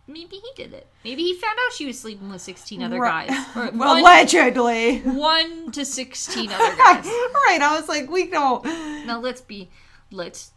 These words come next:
Speaker 1: just get it out there. One more than your husband is probably too many without your husband's con-, knowledge.
Speaker 2: Yeah.
Speaker 1: But if you did this for two years, I feel like he knew. I feel like he knew, right? Like, he knew.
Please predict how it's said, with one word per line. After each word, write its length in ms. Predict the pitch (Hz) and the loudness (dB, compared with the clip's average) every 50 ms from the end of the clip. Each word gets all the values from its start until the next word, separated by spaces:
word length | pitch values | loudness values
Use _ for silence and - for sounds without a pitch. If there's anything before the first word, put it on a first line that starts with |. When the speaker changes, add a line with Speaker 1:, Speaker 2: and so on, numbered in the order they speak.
| - 214 | -18 -16
Speaker 1:
just 240 | 226 208 - - | -14 -14 -14 -12
get 120 | - 247 262 | -12 -10 -10
it 100 | 349 339 | -6 -6
out 180 | 269 214 214 - | -6 -6 -6 -10
there. 220 | 175 170 190 220 - _ _ _ _ _ _ _ _ _ _ _ - | -14 -16 -16 -16 -20 _ _ _ _ _ _ _ _ _ _ _ -14
One 540 | 214 196 196 202 208 233 262 339 359 359 | -12 -8 -4 -2 -2 -2 -4 -4 -6 -6
more 340 | 359 359 302 285 285 277 262 | -6 -6 -4 -4 -4 -4 -4
than 200 | 254 254 247 240 233 | -6 -8 -10 -8 -8
your 120 | 233 247 | -8 -8
husband 500 | 233 208 196 190 185 185 185 180 180 180 | -6 -8 -8 -10 -12 -12 -12 -12 -12 -14
is 140 | 185 175 160 - | -14 -16 -16 -12
probably 500 | - - 156 156 160 175 175 202 220 220 | -10 -10 -8 -8 -10 -12 -12 -12 -14 -14
too 160 | 220 - 294 | -14 -14 -12
many 220 | 262 196 160 170 | -12 -12 -12 -14
without 280 | 170 165 - 170 165 - | -16 -16 -16 -16 -16 -14
your 100 | - 165 | -16 -16
husband's 400 | 151 156 156 - 156 156 156 - | -16 -18 -18 -18 -20 -20 -20 -20
con-, 180 | - - 165 - _ | -20 -20 -20 -18 _
knowledge. 680 | 185 190 180 170 160 156 151 156 170 190 - - - - - - - - | -16 -14 -12 -12 -12 -12 -12 -14 -14 -16 -18 -20 -20 -20 -20 -20 -18 -14
Speaker 2:
Yeah. 320 | 226 202 180 156 - 180 - _ _ _ _ _ _ _ _ _ _ _ _ _ _ _ _ _ | -10 -8 -8 -8 -8 -10 -16 _ _ _ _ _ _ _ _ _ _ _ _ _ _ _ _ _
Speaker 1:
But 120 | - - 214 | -12 -12 -12
if 120 | 214 - | -10 -10
you 80 | 254 302 | -12 -12
did 160 | - 254 180 | -10 -12 -12
this 160 | 175 175 175 | -12 -12 -14
for 120 | - - 165 | -14 -18 -20
two 160 | - - 185 | -20 -20 -18
years, 340 | 170 170 214 294 269 220 - - | -16 -12 -12 -10 -10 -12 -14 -18
I 60 | 208 | -20
feel 180 | - - 330 349 | -18 -16 -14 -12
like 160 | 330 262 - | -12 -12 -14
he 80 | - - | -16 -16
knew. 380 | - 190 196 185 156 143 180 - | -14 -14 -12 -14 -14 -16 -14 -12
I 80 | - 294 | -10 -10
feel 200 | - - 508 508 466 | -4 -2 -2 0 -2
like 140 | 349 220 | -2 -6
he 120 | 180 170 185 | -10 -12 -12
knew, 360 | 180 170 160 139 139 151 147 | -12 -12 -12 -14 -16 -16 -14
right? 320 | - 208 240 254 269 262 247 | -10 -8 -8 -8 -8 -10 -10
Like, 200 | 277 311 349 311 | -12 -12 -12 -14
he 160 | - - 370 | -14 -12 -12
knew. 400 | 285 175 - - - - - | -10 -10 -12 -14 -20 -20 -20